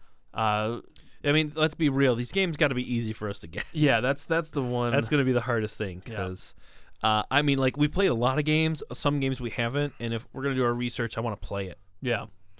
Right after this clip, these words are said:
Speaker 1: So we don't wanna give you, like, "Uh, we think this is what's happening. We, we li-, read a lot on Wikipedia.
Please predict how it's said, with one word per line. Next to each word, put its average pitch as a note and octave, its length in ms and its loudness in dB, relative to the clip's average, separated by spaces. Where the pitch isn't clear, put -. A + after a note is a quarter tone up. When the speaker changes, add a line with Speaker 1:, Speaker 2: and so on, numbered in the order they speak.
Speaker 1:
So G#2+ 500 -4
we A#2+ 80 -6
don't B2 140 -2
wanna A#2 180 0
give A#2 220 -6
you, A#2 140 2
like, A2 220 -4
"Uh, E3+ 80 -6
we G#3 160 -6
think F#3 320 -4
this G#3+ 160 -4
is G#3+ 120 -8
what's A3 180 -4
happening. A#3 420 -4
We, D3 160 0
we D3+ 280 -4
li-, D#3 160 -2
read D#3 220 -2
a D#3+ 40 0
lot D#3 160 2
on D3 120 0
Wikipedia. C3+ 720 -2